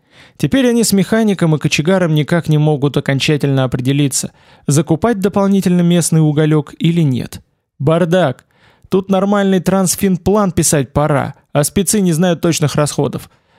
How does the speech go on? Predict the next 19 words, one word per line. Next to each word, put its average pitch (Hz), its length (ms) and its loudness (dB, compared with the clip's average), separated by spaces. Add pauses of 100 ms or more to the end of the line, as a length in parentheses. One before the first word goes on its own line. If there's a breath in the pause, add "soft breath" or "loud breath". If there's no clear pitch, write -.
(140)
Давно 202 400 0
бы 202 120 -2
уже 208 220 2
вывели 185 400 2
на 139 140 0
таких 202 400 0
дровах, 202 520 0
на 160 160 2
этих, 175 480 0
на 151 120 2
угле, 175 380 2
на 156 100 2
мазуте. 160 640 0 (440 soft breath)
У 175 80 2
них 262 180 2
же 220 120 2
все 247 180 0
примерненько, 214 640 0
приблизительненько, 170 1080 0